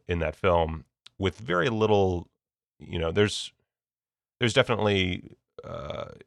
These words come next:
you know, they, they le-, lead somewhere, but they don't have, like, narratives that pop in your mind. Like, I can't even remember,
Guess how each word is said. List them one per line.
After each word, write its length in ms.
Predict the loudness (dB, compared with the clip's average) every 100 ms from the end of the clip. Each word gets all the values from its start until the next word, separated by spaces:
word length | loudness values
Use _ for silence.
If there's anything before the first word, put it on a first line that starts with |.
| _ _ _ _
you 100 | -4
know, 60 | -2
they, 140 | -2
they 220 | 0 2 2
le-, 220 | 2 0
lead 300 | 0 0 2
somewhere, 500 | 2 0 2 0 -2 -6
but 180 | -10 -4
they 120 | 0
don't 220 | 2 2
have, 260 | 2 0 -2
like, 480 | -4 -4 -8 -12 _ _ _ _ _ _ _ _ -2
narratives 520 | 4 6 4 0 -4
that 180 | -8 -8 _ _
pop 300 | 2 2 2
in 80 | -4
your 80 | -6
mind. 200 | -4 0
Like, 20 |
I 60 | 0
can't 140 | 0
even 120 | 0
remember, 400 | -2 -6 -6 -8